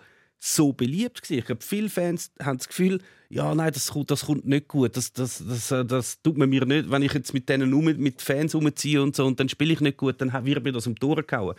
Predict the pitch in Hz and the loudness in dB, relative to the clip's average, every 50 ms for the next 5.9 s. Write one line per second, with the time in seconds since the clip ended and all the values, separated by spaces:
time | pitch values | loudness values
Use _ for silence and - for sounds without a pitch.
0 | - - - - - _ - 98 101 131 143 127 120 - 139 135 123 117 110 139 | -12 -16 -16 -16 -10 _ -4 -2 0 0 0 0 0 0 0 0 0 0 0 0
1 | 131 135 - 131 123 120 131 - - 123 117 - 123 123 - - - 120 120 - | 0 0 0 -2 -2 -2 -2 -4 -4 -6 -4 -2 -4 -4 -4 -2 -2 -2 -2 -2
2 | - 127 123 120 117 120 120 113 113 104 104 101 113 139 160 - - 113 107 120 | 0 0 0 2 2 2 2 2 2 0 -2 -2 -2 -2 0 0 0 0 0 0
3 | 117 - 139 - 160 160 170 175 156 143 135 120 135 135 123 98 - - 104 - | 0 -2 0 0 2 4 4 4 4 4 2 2 0 -2 -2 -2 -4 -6 -4 0
4 | 139 127 165 165 - - - 131 160 139 151 151 156 151 - - - 165 147 127 | 2 4 4 4 4 2 2 2 2 4 4 4 4 2 0 -2 0 2 2 4
5 | 120 123 127 123 117 - - - - - - - - 151 151 147 139 | 4 2 2 0 -2 -6 -10 -20 -20 -20 -14 -4 0 2 2 2 2